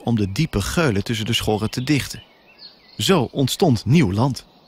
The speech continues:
Dit was de allereerste polder ter wereld. Polre is het oude woord voor polder. Het betekent zoiets als drooggemaakt land. Een van de eerste polders lag in het land van Saeftingen.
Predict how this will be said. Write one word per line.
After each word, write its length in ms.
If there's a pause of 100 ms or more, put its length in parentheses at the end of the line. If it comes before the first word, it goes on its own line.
(1000)
Dit 140
was 180
de 100
allereerste 560 (120)
polder 360
ter 160
wereld. 460 (840)
Polre 460
is 140
het 140
oude 360
woord 240
voor 180 (120)
polder. 400 (420)
Het 100
betekent 420
zoiets 260
als 220 (140)
drooggemaakt 640
land. 340 (1400)
Een 160
van 120
de 60
eerste 320
polders 540 (180)
lag 240
in 100
het 100
land 280
van 160
Saeftingen. 520